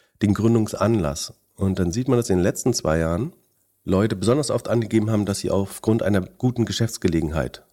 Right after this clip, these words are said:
neu gegründet haben. Das waren über achtzig Prozent, äh, in, im Vorjahr.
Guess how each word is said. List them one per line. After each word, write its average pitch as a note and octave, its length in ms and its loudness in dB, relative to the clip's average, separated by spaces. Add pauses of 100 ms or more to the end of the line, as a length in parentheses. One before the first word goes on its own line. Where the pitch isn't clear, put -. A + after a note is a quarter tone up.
neu D#2+ 240 -2
gegründet G2+ 420 -4
haben. B2 320 -4
Das - 160 -10
waren F#2 180 2
über G#2+ 240 -2
achtzig - 360 -12 (160)
Prozent, C3+ 600 -4
äh, B2+ 240 0
in, B2 300 -4
im B2+ 140 0
Vorjahr. C#3 400 -2